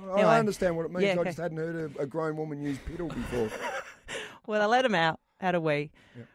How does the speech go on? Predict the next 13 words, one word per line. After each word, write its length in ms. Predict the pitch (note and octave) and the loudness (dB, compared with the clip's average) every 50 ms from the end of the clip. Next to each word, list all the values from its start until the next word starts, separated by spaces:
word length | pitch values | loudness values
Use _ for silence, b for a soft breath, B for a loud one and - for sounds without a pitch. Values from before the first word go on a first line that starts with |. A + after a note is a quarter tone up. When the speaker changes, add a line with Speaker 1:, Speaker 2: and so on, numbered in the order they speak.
| B - | B -4
Speaker 2:
Right, 240 | E3 D#3+ D#3+ - - | -2 0 0 0 2
let 140 | F#3+ G#3 G#3+ | 2 2 2
'em 80 | G#3+ | 4
back 240 | F#3+ E3+ D#3+ - - | 2 2 2 0 -2
in. 300 | E3 D#3+ D#3+ D#3+ D#3 - b b b b b b b b b - | -2 -2 0 -2 -4 -6 b b b b b b b b b 2
And 120 | C4 C4+ | 4 4
then 140 | C#4 C4+ C4 | 6 6 4
it's, 180 | C4 B3 - - | 2 2 0 0
I 140 | - A#3+ A#3+ | 0 0 2
gotta 140 | A#3+ C4 A#3 | 2 2 2
hit 160 | G#3+ C#4 - | 2 0 0
the 60 | C4 | 0
shower, 420 | G#3+ - A#3+ A3 A3 A3+ A#3+ B3+ | 0 2 2 4 4 4 4 2